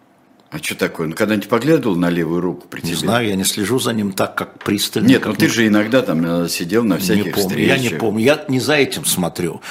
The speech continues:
Speaker 2: Я вообще смотрю за тем, что он говорит.
Speaker 1: Но ты
Speaker 2: А
Speaker 1: знаешь
Speaker 2: не, а не где он подмаргивает, понимаешь?
Speaker 1: Нет, ну дело в том, что вот ты часов не носишь вообще,
Speaker 2: Да.
Speaker 1: а я их ношу с одиннадцати
Speaker 2: Да.
Speaker 1: лет. Вот, всегда. И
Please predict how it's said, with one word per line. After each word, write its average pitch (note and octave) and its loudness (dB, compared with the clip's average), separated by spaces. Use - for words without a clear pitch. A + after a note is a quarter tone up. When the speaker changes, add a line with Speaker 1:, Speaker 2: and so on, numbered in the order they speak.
Speaker 2:
Я C4 6
вообще A3+ 0
смотрю C3 2
за A#2+ 2
тем, C3+ 0
что - -2
он A#2 0
говорит. B2 2
Speaker 1:
Но A2 2
ты - -4
Speaker 2:
А G2 8
Speaker 1:
знаешь C#3+ 8
Speaker 2:
не, B2+ 0
а B2 4
не B2+ 4
где A#2 2
он B2+ 2
подмаргивает, G#2+ 0
понимаешь? A2 -2
Speaker 1:
Нет, G2 2
ну F2+ 0
дело G#2+ 2
в - -6
том, C3 2
что F2+ -2
вот E2+ -6
ты G#2 -8
часов - -6
не G#2 -2
носишь G#2 -2
вообще, C3 -4
Speaker 2:
Да. F#3 2
Speaker 1:
а E2+ 2
я A2+ 4
их B2 -2
ношу B2 -2
с - -4
одиннадцати G2 -2
Speaker 2:
Да. - -2
Speaker 1:
лет. F#2 -10
Вот, F2+ 0
всегда. E2+ -4
И G#2 4